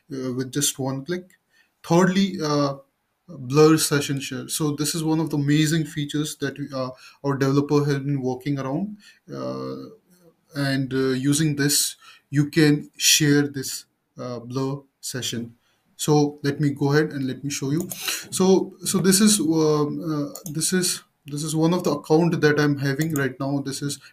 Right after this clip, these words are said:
test at the rate send, send dot win, right? So let's say I have a member in, uh, in, in Zenwin database, and I want to share that, uh, that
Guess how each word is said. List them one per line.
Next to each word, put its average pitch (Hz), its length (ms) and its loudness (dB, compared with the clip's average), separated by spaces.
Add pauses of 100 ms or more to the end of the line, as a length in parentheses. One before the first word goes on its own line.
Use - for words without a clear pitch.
test 156 240 4
at 147 160 -2
the 139 100 -2
rate 143 240 2
send, 143 420 -2
send 147 340 2
dot 131 260 -4
win, 127 140 -8
right? 131 260 -6 (460)
So 175 160 2
let's 175 280 4
say 196 140 6
I 156 120 4
have 160 100 2
a 170 120 4
member 147 540 0
in, 147 340 -2
uh, 139 280 -6
in, 143 400 -4 (180)
in 139 180 -8
Zenwin 143 560 2
database, 135 640 -6 (360)
and 131 200 -2
I 131 80 2
want 143 200 2
to - 40 -2
share 143 320 2
that, 131 260 -4 (220)
uh, 127 360 -8
that 131 180 -8